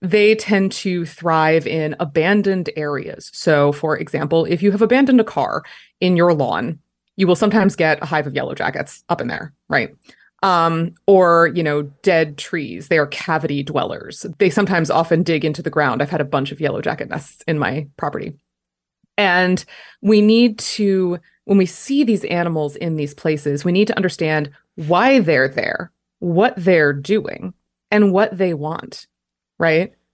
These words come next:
Otherwise, our first response is gonna be, "Okay, we're gonna kill it with fire. Okay, we're gonna spray it with poison.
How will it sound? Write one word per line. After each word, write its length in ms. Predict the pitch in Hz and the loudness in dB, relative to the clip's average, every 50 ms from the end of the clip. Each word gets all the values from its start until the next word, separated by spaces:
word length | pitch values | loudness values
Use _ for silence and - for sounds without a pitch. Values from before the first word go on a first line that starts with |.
| _ _ _ _ _ _ - | _ _ _ _ _ _ -2
Otherwise, 720 | - 233 262 320 294 247 196 175 165 165 156 160 156 156 - - | 0 2 2 4 4 4 4 4 4 4 4 2 0 -2 0 0
our 100 | 190 185 | 0 0
first 320 | - - 214 220 214 - | 2 2 0 0 0 -2
response 400 | 190 - - 196 196 190 175 - | -10 -4 -2 -2 0 0 -2 -4
is 120 | - 175 | -8 -8
gonna 180 | 147 185 170 160 | -6 -4 -4 -2
be, 260 | 143 160 156 156 143 | -2 0 0 0 2
"Okay, 320 | - 202 214 208 196 208 185 | 4 2 2 2 0 -2 0
we're 120 | 175 185 | 0 0
gonna 160 | 180 175 170 | 0 0 -4
kill 220 | 165 - 226 233 240 | -2 -2 0 0 2
it 60 | - | 2
with 140 | 208 214 - | 0 -2 -4
fire. 400 | 160 139 123 131 - 143 139 _ _ _ _ _ _ _ _ _ _ - - | -8 -8 -8 -8 -8 -10 -12 _ _ _ _ _ _ _ _ _ _ 0 2
Okay, 540 | 208 208 208 208 185 175 170 170 170 165 - | 2 2 2 2 2 4 4 4 4 2 2
we're 180 | - 185 185 | 2 0 0
gonna 320 | 151 180 170 165 156 156 151 | 2 2 0 0 0 0 -2
spray 340 | - - - - 151 165 | -4 -8 -4 0 2 2
it 80 | 180 - | 2 2
with 120 | - - | 0 -4
poison. 500 | - - 147 143 139 131 127 135 156 - | -4 -6 -4 -4 -4 -6 -6 -8 -8 -10